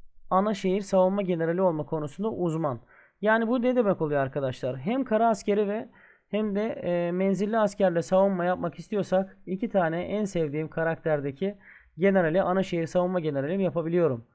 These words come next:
demek oluyor. Yani saldırı generalimi artık değiştirme vaktimin geldiğini, e, oyun zorlasa da beni, e, ben diretmiş olsam da bu konuyla alakalı artık istesem de istemesem de değiştirmek zorunda kalacağım.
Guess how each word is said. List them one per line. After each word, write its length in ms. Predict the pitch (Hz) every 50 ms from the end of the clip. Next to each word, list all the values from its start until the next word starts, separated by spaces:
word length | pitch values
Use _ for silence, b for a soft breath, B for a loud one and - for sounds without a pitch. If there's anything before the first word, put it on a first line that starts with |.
| b b b b b _ _
demek 320 | 151 156 147 139 135 -
oluyor. 300 | 147 135 143 170 202 - - b b b b b _
Yani 300 | 202 233 240 240 226 214
saldırı 400 | - - 226 214 226 220 240 262
generalimi 640 | 254 233 233 208 196 185 175 170 180 196 220 254
artık 460 | - - 185 196 196 196 - - - -
değiştirme 520 | 208 208 208 190 - - 208 214 214 214
vaktimin 420 | 202 185 170 - - 190 214 226
geldiğini, 420 | 196 185 185 185 175 170 180 185 208
e, 420 | 226 - - - 156 165 160 160
oyun 400 | 156 - 170 185 190 196 208 208
zorlasa 540 | 180 180 208 202 202 196 202 190 - 220 185
da 140 | 156 147 135
beni, 280 | 143 151 175 220 262 - B B B B B B B B -
e, 400 | - 151 151 151 151 151 143 143 143
ben 320 | 147 180 190 196 202 190
diretmiş 400 | 180 180 185 185 185 196 196 -
olsam 380 | 175 160 143 131 - 147 147 147
da 100 | 147 147
bu 100 | 151 151
konuyla 420 | - 156 147 147 143 139 143 127
alakalı 560 | 131 156 170 160 139 127 - 156 170 208 233 B B B B B B B B -
artık 420 | - 185 190 175 165 180 196 196
istesem 500 | 185 185 - - 196 185 160 190 170 156
de 60 | 165
istemesem 560 | 175 170 - 185 170 151 139 127 143 139 143 160
de 200 | 202 214 175 165
değiştirmek 460 | 180 175 170 - - 165 175 180 151
zorunda 320 | 160 165 160 165 165 170
kalacağım. 480 | - - 139 135 127 143 190 - 233